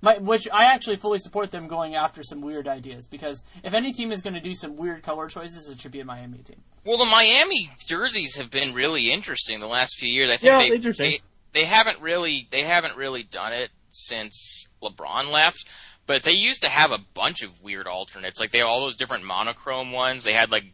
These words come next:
Speaker 2: black, red, green. They had, like, a g-, weird green one, but they had, like, black, red, and white, just, like, monochrome
Speaker 3: Yeah, the,
Speaker 2: jerseys.
Speaker 3: the
Speaker 2: I
Speaker 3: White
Speaker 2: love
Speaker 3: House
Speaker 2: those.
Speaker 3: East, the
Speaker 2: I like those, like, Miami Floridians, like,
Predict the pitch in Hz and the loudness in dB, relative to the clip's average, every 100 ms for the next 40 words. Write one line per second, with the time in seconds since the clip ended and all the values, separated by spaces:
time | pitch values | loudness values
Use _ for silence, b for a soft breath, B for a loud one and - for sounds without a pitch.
0 | _ _ _ 101 _ - 107 113 - 104 | _ _ _ -20 _ 2 4 4 0 0
1 | 107 110 98 - 104 101 107 107 - _ | 2 2 0 -12 -8 -6 -6 -8 -14 _
2 | _ _ _ _ - 185 220 156 110 104 | _ _ _ _ 0 2 4 2 -4 -12
3 | 120 131 107 104 101 123 127 127 147 127 | -8 -8 -6 -6 -6 -6 -2 2 4 2
4 | 107 110 117 117 120 117 104 95 98 113 | 2 4 4 2 2 2 0 -2 0 0
5 | 107 104 101 - 117 110 98 95 _ _ | -2 -6 -6 -6 _ -20 -20 -20 _ _
6 | 107 104 107 117 - 117 120 120 190 135 | -6 0 0 -2 -6 -10 -8 -2 4 6
7 | 123 127 127 123 120 - B B B B | 6 2 2 2 0 -6 B B B B
8 | - 135 127 131 117 120 117 123 - 110 | 4 4 6 4 4 0 0 -4 -6 -10
9 | 104 147 160 214 233 196 160 160 143 143 | 0 4 6 6 6 4 4 4 6 6
10 | 143 139 - 131 120 117 123 110 101 98 | 4 0 -6 -10 -2 0 2 0 -2 -4
11 | 95 | -8